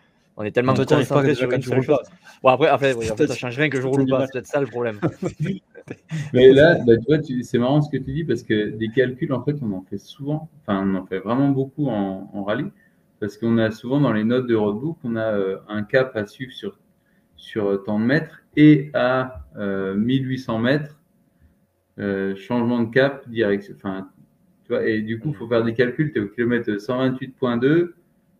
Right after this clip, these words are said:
Speaker 3: plus, euh, mille huit cents, ça fait, OK, ça fait, enfin, tu vois.
Speaker 1: Ouais, ouais, et puis t'as tes,
Speaker 2: Ah ouais.
Speaker 1: enfin, t'es obligé de faire défiler le roadbook, t'as tes petits
Speaker 3: Ouais.
Speaker 1: calculs aussi, euh, t'as un compteur. Il y a un épisode, je sais pas lequel c'est, euh, <laughs> tu peux demander à ton assistant sur ta gauche,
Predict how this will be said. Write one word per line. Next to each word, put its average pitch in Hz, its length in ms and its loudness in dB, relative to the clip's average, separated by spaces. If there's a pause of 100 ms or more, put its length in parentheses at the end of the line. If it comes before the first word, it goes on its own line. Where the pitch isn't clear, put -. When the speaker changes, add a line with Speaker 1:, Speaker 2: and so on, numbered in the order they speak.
(140)
Speaker 3:
plus, 147 360 -2
euh, 120 140 2
mille 123 220 -4
huit 123 140 -4
cents, 139 320 -2
ça 135 100 -6
fait, 110 120 -8
OK, 107 220 -10
ça - 200 -18
fait, 104 220 -10 (800)
enfin, 107 160 -4
tu 110 100 -2
vois. 147 300 0
Speaker 1:
Ouais, 101 440 -10
ouais, 135 180 2
et 131 40 -2
puis 120 100 -14
t'as 113 120 -2
tes, 113 220 -2
Speaker 2:
Ah 107 60 0
ouais. 131 60 -4
Speaker 1:
enfin, 113 100 -4
t'es 104 120 -10
obligé 107 160 -8
de - 40 -16
faire 104 140 -2
défiler 101 320 -10
le 101 60 -4
roadbook, 135 540 -6
t'as 101 120 -12
tes 95 160 -12
petits - 140 -16
Speaker 3:
Ouais. 110 120 -2
Speaker 1:
calculs 110 220 -2
aussi, 123 320 -8
euh, 104 200 -4
t'as 95 120 -8
un 104 80 -12
compteur. 110 380 -4 (260)
Il 117 80 -2
y 117 60 4
a 120 40 4
un 123 60 0
épisode, 135 320 0
je - 60 -14
sais 113 80 -10
pas 117 120 0
lequel 117 280 -6
c'est, 156 320 -8
euh, 104 320 -6 (180)
<laughs> 123 160 -14
tu - 80 -18
peux - 160 -16
demander 135 300 -4
à 135 80 4
ton 120 160 -8
assistant 117 500 -8
sur 110 160 -12
ta 113 140 -2
gauche, 139 260 -2